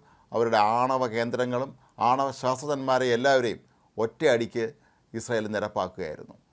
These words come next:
കുറച്ച് ദിവസം കൂടി യുദ്ധം ചെയ്തിരുന്നുവെങ്കിൽ ഒരുപക്ഷേ ഇറാൻ എന്ന രാജ്യം പോലും കാണാത്ത അവസ്ഥയിൽ എത്തുമായിരുന്നു എന്നുള്ളത് കൊണ്ടായിരിക്കാം ഒടുവിൽ യുദ്ധം അവസാനിക്കുകയായിരുന്നു. എന്നാൽ ഇപ്പോൾ ഇറാൻ പുതിയൊരു തള്ളുമായി രംഗത്തെത്തിയിരിക്കുകയാണ്.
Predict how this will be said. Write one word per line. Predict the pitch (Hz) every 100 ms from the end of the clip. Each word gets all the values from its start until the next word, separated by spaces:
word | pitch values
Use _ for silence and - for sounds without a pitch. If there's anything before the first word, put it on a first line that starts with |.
| _ _ _ _ _
കുറച്ച് | 156 165
ദിവസം | 196 170 190
കൂടി | 185
യുദ്ധം | 180 185
ചെയ്തിരുന്നുവെങ്കിൽ | 170 175 175 160 156
ഒരുപക്ഷേ | 151 147 151 151 -
ഇറാൻ | 147 156 170
എന്ന | 165
രാജ്യം | 143 143 160 156
പോലും | 156 143
കാണാത്ത | 135 139 131
അവസ്ഥയിൽ | 131 127 131
എത്തുമായിരുന്നു | 127 131 131 127 123
എന്നുള്ളത് | 120 120 117
കൊണ്ടായിരിക്കാം | 117 110 110 104 104 120 _ _ _
ഒടുവിൽ | 147 139 131 -
യുദ്ധം | 135 110 120 -
അവസാനിക്കുകയായിരുന്നു. | 110 104 107 95 78 80 - - _ _ _ _ _ _
എന്നാൽ | 160 190
ഇപ്പോൾ | 170 220
ഇറാൻ | 190 190 180 156 - -
പുതിയൊരു | 143 160 143
തള്ളുമായി | 127 127 143 139 113
രംഗത്തെത്തിയിരിക്കുകയാണ്. | 110 117 110 107 92 85 87 -